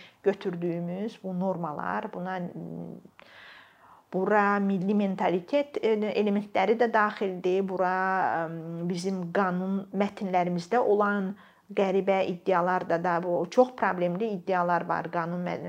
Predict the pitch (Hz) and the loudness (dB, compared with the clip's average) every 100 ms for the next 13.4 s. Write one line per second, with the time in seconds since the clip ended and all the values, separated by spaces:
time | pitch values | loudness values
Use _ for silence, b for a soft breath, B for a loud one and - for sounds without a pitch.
0 | 175 175 170 170 165 165 160 170 220 247 | -6 -6 -8 -8 -6 -6 -4 -2 -2 -2
1 | 233 - - 143 170 208 208 - 165 123 | -2 -2 0 0 2 -2 -6 -10 -10 -8
2 | 110 113 113 110 85 - - - - 175 | -8 -6 -6 -6 -8 -10 -12 -12 -8 -6
3 | 185 - 202 185 170 175 170 175 208 262 | -4 0 0 0 -2 -2 -4 -4 -4 -2
4 | 302 277 _ - _ - - 233 220 202 | -4 -10 _ -20 _ -8 2 4 4 2
5 | 196 214 214 160 160 135 117 107 175 175 | 2 0 -2 -8 -6 -6 -6 -6 -8 -16
6 | B B B B B B - 202 190 185 | B B B B B B -4 0 2 0
7 | 160 175 175 233 - 330 220 220 233 226 | -2 -4 -4 -2 0 2 2 2 2 2
8 | 214 190 196 202 190 170 - 226 214 202 | 2 0 0 0 0 0 -2 -2 4 4
9 | - - 277 226 - 226 226 214 226 208 | 4 0 2 2 0 -6 -4 -2 0 0
10 | 196 196 - 208 240 202 202 - 196 214 | 0 -4 -6 -8 -6 -8 -4 -4 -2 -2
11 | 190 185 175 175 196 254 277 202 175 220 | -2 -2 -4 -4 -4 -4 -4 -8 -8 -10
12 | 202 - 185 180 202 170 175 - - 170 | -10 -6 -4 -4 -6 -12 -14 -18 -16 -16
13 | 180 180 _ | -18 -20 _